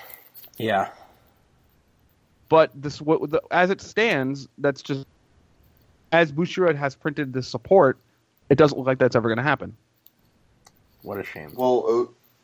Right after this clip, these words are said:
Speaker 3: well, um, what's it called? Oracle's finally not garbage. Who knows?
Speaker 2: Yeah, right. But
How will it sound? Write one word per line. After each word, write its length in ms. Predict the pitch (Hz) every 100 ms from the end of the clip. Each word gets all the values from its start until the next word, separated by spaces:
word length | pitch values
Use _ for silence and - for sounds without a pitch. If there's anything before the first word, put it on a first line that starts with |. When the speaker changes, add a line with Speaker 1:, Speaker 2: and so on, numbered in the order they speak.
| _
Speaker 3:
well, 300 | - 117 120
um, 100 | 113
what's 220 | 110 113 -
it 100 | 107
called? 380 | 104 90 85 - _ -
Oracle's 520 | 98 113 123 113 -
finally 400 | - 98 92 92 - _ _ _ _ _ - 95
not 300 | 90 85 -
garbage. 520 | 101 82 85 101 98
Who 140 | 120 110
knows? 480 | 113 113 95 101 - _ _ _ _ _ _ _ -
Speaker 2:
Yeah, 140 | 147
right. 260 | 123 131 151 _ _ _ _ _ _ _ -
But 280 | 131 127